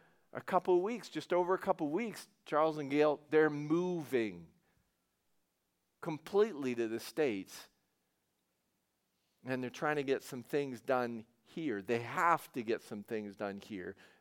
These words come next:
before they go there. But at some point in time, there's gotta be a break. They've gotta take that jump and just say,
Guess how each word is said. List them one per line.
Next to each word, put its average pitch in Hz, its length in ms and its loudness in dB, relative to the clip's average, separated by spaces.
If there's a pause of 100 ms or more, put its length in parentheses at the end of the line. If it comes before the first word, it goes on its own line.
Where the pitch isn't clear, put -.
(120)
before 160 560 4
they 139 180 2
go 127 240 0
there. 127 360 0 (340)
But 131 100 2
at 147 120 4
some 180 320 2
point 170 320 -2
in 135 60 -10
time, 170 440 0 (320)
there's 139 220 0
gotta 151 280 8
be 143 460 0
a 117 80 0
break. 123 720 -4 (800)
They've 139 220 6
gotta 139 300 4
take 139 500 0 (480)
that 139 360 6
jump 147 600 2
and 135 180 0
just 135 160 -2
say, 135 240 4